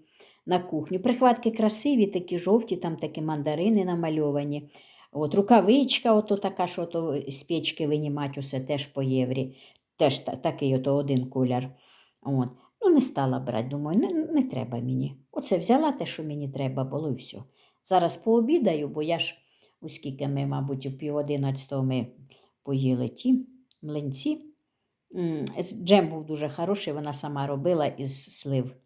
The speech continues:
З джемом, чаю попили з молоком, по-,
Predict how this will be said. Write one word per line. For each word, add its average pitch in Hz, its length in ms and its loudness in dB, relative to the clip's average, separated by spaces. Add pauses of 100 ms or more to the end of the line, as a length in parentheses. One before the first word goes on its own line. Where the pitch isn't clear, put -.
(540)
З 135 200 -6
джемом, 208 440 4
чаю 202 420 2
попили 175 400 -4
з 170 80 -6
молоком, 156 560 -4
по-, 135 260 -4